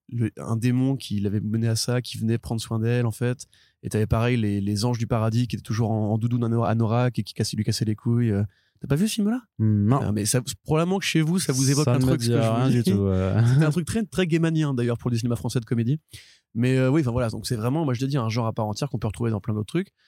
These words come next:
Speaker 1: Là, évidemment, on fait un, un Back Issues V O, donc c'est, tous les numéros sont très introductifs, il faudra toujours voir où ça nous mène. Euh, tel quel, moi je suis intrigué, par contre, je,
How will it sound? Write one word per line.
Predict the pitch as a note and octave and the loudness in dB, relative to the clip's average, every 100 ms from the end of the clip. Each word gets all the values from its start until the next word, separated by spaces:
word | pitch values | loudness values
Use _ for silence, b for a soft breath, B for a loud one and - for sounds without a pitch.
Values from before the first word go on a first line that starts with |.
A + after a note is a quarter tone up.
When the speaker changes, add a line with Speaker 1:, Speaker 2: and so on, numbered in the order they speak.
| _ _ _ _ _ - | _ _ _ _ _ -4
Speaker 1:
Là, | B2 D3+ D3+ | 0 2 2
évidemment, | B2+ B2+ C3+ D3+ | 0 0 0 0
on | B2+ | -2
fait | - | -2
un, | B2+ A2+ A2 - | -2 -2 -4 -4
un | A2 | -4
Back | G#2 G#2 | -4 -4
Issues | A2 G#2+ | -4 -2
V | G#2+ | 0
O, | B2 | 0
donc | A2 G#2+ | -2 -4
c'est, | - | -6
tous | C3 | -2
les | A#2+ | 0
numéros | A#2 A2+ B2 | 0 0 -2
sont | A2 | -4
très | - | -6
introductifs, | G2+ - G2+ G2 C3+ C3 | -8 -6 -8 -4 -4 -4
il | |
faudra | A2 G#2+ | -4 -4
toujours | G2+ A2 G2+ | -4 -6 -4
voir | G#2+ G#2+ | -2 -2
où | |
ça | G2+ G2+ | -2 -4
nous | |
mène. | G#2 C#3 - b b b b A#2+ | -2 -4 -6 b b b b -2
Euh, | A2 A2 A2 | 0 2 0
tel | A2 A2+ | -2 -2
quel, | C#3+ | 0
moi | C#3+ C3+ | 2 0
je | |
suis | - | 0
intrigué, | B2 - B2 D3+ | -2 -2 0 0
par | C#3 | -2
contre, | C#3+ | -2
je, | C#3+ | -2